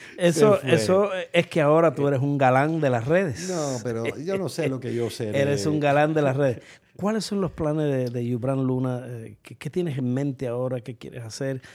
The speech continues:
Speaker 1: ¿Sigue, sigue el show de, de, de Ni Luna Ni
Speaker 2: No,
Speaker 1: Miel?
Speaker 2: las mieles se acabaron.
Speaker 1: Sí,
Speaker 2: Yo
Speaker 1: las
Speaker 2: acabo, yo acabo de empezar un show nuevo que se llama De Loco a Loco en Redes.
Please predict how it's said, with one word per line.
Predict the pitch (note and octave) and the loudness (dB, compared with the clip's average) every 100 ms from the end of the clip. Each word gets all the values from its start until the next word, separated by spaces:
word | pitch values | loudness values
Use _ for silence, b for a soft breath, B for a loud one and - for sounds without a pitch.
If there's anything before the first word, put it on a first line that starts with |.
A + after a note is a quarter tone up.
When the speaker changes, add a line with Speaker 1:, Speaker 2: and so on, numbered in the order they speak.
| B B | B B
Speaker 1:
¿Sigue, | - E3 D#3+ E3+ D3 | -2 0 2 0 0
sigue | C#3+ D#3+ D3+ | -4 -4 -2
el | D3 | -4
show | - D3+ D#3 | -2 0 2
de, | C#3+ C3 B2 A#2+ - | 0 -2 -4 -6 -8
de, | B2 A#2+ A#2 A#2+ | -8 -8 -8 -10
de | A#2+ B2 A#2 A2+ | -8 -6 -6 -6
Ni | A#2 A#2+ | -6 -4
Luna | C3+ D3 | -2 -2
Ni | C#3 C3 | -2 0
Speaker 2:
No, | |
Speaker 1:
Miel? | C#3 D#3 | 0 2
Speaker 2:
las | E3+ A#2+ | 2 0
mieles | E3+ F#3 B2 | 0 -2 -4
se | - | -6
acabaron. | F#2+ F2 E2+ E2+ | -8 -8 -6 -4
Speaker 1:
Sí, | C#3 | -6
Speaker 2:
Yo | C3+ | 0
Speaker 1:
las | C#3+ C3+ | 0 0
Speaker 2:
acabo, | D#3 - | -4 -6
yo | C#3+ | -8
acabo | C#3+ D#3 D#3 | -8 -6 -6
de | D3 | -6
empezar | B2+ A#2+ D3 C#3+ | -8 -8 -6 -6
un | C#3 B2 | -6 -8
show | C#3+ C3 | -8 -8
nuevo | B2 C#3 | -8 -8
que | C#3+ | -8
se | A2+ | -10
llama | A#2+ C3 | -10 -10
De | G2+ | -8
Loco | F#2+ G#2+ A2+ A2 | -8 -8 -6 -6
a | |
Loco | A2 A#2+ A#2 | -6 -6 -10
en | G2 | -10
Redes. | G2 G2+ C#3 E3 | -10 -8 -10 -14